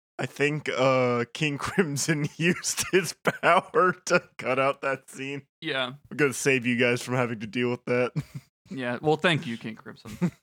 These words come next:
Speaker 1: <laughs>
Speaker 2: Based King Crimson.
Speaker 1: <laughs>
Speaker 2: Uh, but yeah, so definitely fe-, I was prepared for the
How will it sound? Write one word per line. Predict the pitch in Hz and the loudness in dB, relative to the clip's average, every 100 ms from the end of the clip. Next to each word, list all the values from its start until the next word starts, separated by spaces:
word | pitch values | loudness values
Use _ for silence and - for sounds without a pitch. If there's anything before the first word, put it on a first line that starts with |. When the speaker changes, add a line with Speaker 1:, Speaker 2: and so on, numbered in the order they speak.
| 147 | -10
Speaker 1:
<laughs> | - _ - - | -10 _ -10 0
Speaker 2:
Based | 151 160 - | 0 0 -4
King | - 147 131 | -6 -4 -4
Crimson. | - 113 117 190 151 - - | -6 -8 -10 -6 -6 -6 -6
Speaker 1:
<laughs> | 160 - - 151 - _ _ - | -4 -4 -4 -6 -6 _ _ -14
Speaker 2:
Uh, | 117 113 113 | -10 -8 -6
but | 175 | 2
yeah, | 170 | 2
so | 143 | 4
definitely | 151 185 214 226 208 | 2 2 2 2 0
fe-, | 147 - | 0 0
I | 156 170 | 4 4
was | 185 185 | 4 0
prepared | - 170 - 185 165 120 113 120 - _ | 0 -2 2 4 4 2 0 -6 -14 _
for | 131 123 | -4 -2
the | 117 113 107 104 | -4 -8 -10 -12